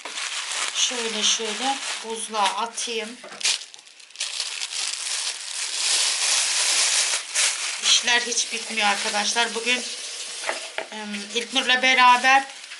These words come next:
çarşafları, yastıkları falan söktük.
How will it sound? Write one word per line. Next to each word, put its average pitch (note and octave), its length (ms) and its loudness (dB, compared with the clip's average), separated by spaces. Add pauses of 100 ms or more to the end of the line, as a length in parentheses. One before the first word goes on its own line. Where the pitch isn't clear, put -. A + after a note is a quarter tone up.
(920)
çarşafları, B3 1080 6
yastıkları B3 720 4
falan B3+ 400 4
söktük. B3+ 800 -2